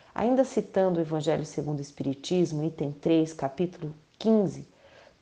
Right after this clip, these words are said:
toda a moral de Jesus se resume na caridade e na mil-, na humildade, isto é, nas duas virtudes contrárias ao egoísmo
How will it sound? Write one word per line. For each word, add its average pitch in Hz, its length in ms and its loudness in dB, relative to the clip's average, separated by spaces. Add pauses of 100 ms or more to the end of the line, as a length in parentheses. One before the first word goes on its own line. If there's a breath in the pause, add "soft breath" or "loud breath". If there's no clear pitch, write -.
toda 240 280 10
a 240 40 0
moral 196 360 6
de 165 140 0
Jesus 160 460 2
se 226 160 0
resume 190 580 2 (100)
na 180 140 0
caridade 165 840 -2
e - 60 -4
na 185 160 2
mil-, 185 320 2 (120)
na 156 200 -4
humildade, 196 880 0 (140)
isto 180 380 -2
é, 151 140 -2 (400 loud breath)
nas 165 280 -2 (260)
duas 226 400 6
virtudes 196 680 -2
contrárias 180 840 -2
ao 170 160 2
egoísmo 160 680 -2